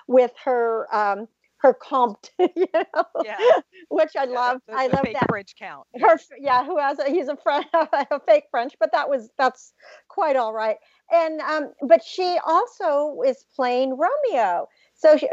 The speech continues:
Speaker 1: she, you know, although it's a Romeo and Juliet and it's an opera,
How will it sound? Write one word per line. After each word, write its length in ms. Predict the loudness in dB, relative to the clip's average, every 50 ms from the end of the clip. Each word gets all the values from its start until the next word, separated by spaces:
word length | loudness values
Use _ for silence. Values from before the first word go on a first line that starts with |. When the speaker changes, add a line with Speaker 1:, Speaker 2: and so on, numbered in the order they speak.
| -6 -6
Speaker 1:
she, 440 | -6 -4 -2 0 0 0 -2 -2 -4 -4
you 120 | -4 -2
know, 160 | -2 0 0
although 360 | 0 0 0 0 0 0 0 0
it's 180 | -2 -4 -6
a 60 | -6
Romeo 420 | -4 -2 -2 -2 0 0 0 0 -2
and 120 | -2 -4
Juliet 420 | -4 -4 -2 0 0 0 -2 -2 -4
and 80 | -6
it's 160 | -6 -4 -4
an 120 | -4 -4 -4 -2
opera, 540 | -2 -2 -2 -2 -4 _ -2 -2 -2 -2 -4